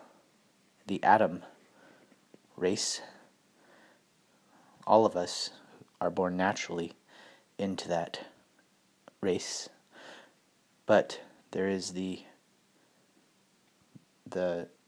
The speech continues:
line of those who are in Jesus Christ by faith and by his Spirit, who have been born supernaturally into the kingdom of God.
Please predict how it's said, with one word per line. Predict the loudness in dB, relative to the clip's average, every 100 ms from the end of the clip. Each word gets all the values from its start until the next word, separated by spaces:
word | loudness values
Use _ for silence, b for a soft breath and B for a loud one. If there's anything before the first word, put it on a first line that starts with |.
| _ _ _ _
line | 2 6 8 6
of | 2 0
those | 2 4 4 0
who | 0 2
are | 2
in | 0 -4
Jesus | -4 -4 -6
Christ | -4 -2 -2 -6 -8 -2
by | -2
faith | -2 -6 -6 -10 -20 -20 -10
and | 2
by | 2
his | 2 0
Spirit, | -6 -4 -4 -4 -6 -6
who | -6 -8 B B B
have | -4 -2
been | 0 2
born | 4 4 2
supernaturally | 0 0 0 0 -2 -4 -8 -8 -10 -12 _ _ _ B B B B -12
into | -10 -6 -6
the |
kingdom | -6 -4 -4 -4
of | -6
God. | -4 -4 -4